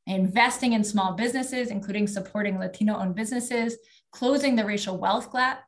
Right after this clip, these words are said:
gap, including through promoting home ownership opportunities. Because in America, right, so much of what we do in our wealth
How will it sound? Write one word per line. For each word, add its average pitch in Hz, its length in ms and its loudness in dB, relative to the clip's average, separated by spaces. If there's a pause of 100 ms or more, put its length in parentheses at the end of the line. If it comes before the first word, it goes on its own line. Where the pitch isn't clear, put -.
gap, 254 380 -2
including 254 360 0
through 226 180 -2
promoting 226 400 2
home 277 340 2
ownership 269 500 0
opportunities. 185 640 -4
Because 208 240 -2
in 233 80 2
America, 262 500 2
right, 214 240 -2 (280)
so 269 240 -2
much 269 240 2
of 220 80 -2
what 220 160 -4
we 214 80 -2
do 233 220 -4
in 196 100 -2
our 190 120 -4
wealth 220 380 -2